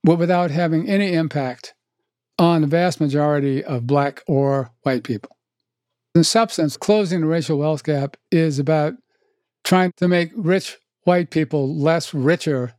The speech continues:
than rich Black people than they currently are. And, like, that's a project that doesn't have anything to do with the vast majority of us. And in fact, one might even say it's a project that pimps the vast majority of us, because it turns manifest economic inequality,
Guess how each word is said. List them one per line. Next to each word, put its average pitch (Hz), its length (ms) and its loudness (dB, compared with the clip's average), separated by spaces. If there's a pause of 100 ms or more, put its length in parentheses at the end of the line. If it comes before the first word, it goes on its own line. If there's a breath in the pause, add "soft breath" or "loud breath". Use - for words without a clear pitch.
(120)
than 139 180 2
rich 143 220 -2
Black 147 260 0
people 131 300 -2
than 123 160 0
they 123 80 0
currently 127 420 -2
are. 131 300 -4 (440)
And, 165 280 2
like, 160 100 -2
that's 190 240 -2
a 160 60 -4
project 165 420 0
that 160 80 -2
doesn't 160 180 0
have 156 120 0
anything 156 260 0
to 139 80 0
do 151 140 -2
with 143 80 0
the 127 80 -4
vast 143 260 -2
majority 135 400 0
of 123 80 -6
us. 131 280 -8 (580)
And 170 320 0
in 175 120 -2
fact, 247 380 -2 (480)
one 196 300 2
might 185 160 0
even 214 220 0
say 165 160 0
it's 147 120 -2
a 151 60 -8
project 165 480 -2
that 139 220 -4
pimps 226 340 0
the 147 140 -4
vast 117 320 -4
majority 110 440 -4
of 113 80 -6
us, 117 300 -8 (560)
because 165 300 4
it 156 120 -4
turns 165 240 0
manifest 170 460 0
economic 170 560 0
inequality, 139 720 -2